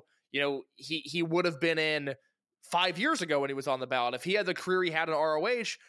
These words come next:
I think he would be in by now, but he's in Dragon Gate, and it's just, it's not getting the, forget the love, it's not getting the respect that he deserves.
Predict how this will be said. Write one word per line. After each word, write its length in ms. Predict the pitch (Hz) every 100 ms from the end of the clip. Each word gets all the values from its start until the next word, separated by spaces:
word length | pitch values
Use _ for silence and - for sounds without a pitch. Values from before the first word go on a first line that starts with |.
| _
I 200 | 170 208
think 220 | 196 220
he 160 | 185 208
would 200 | 208 190
be 200 | 180 180
in 140 | 285
by 240 | 220 139 117
now, 200 | 117 117
but 100 | 131
he's 200 | 160 175
in 100 | 185
Dragon 420 | 160 151 220 240
Gate, 260 | 160 131 123
and 120 | 131
it's 160 | 139 143
just, 380 | - 156 - - _ _ _ _
it's 220 | 156 156 135
not 420 | 139 170 220 170
getting 320 | 185 190 165
the, 360 | 135 127 110 107 139
forget 360 | - 160 147 233
the 100 | 139
love, 460 | 123 123 190 190 -
it's 260 | 139 -
not 260 | 160 180 226
getting 220 | 196 170
the 120 | 147
respect 640 | 135 131 - - - 180 -
that 100 | 139
he 120 | 139
deserves. 720 | 120 120 202 208 135 123 -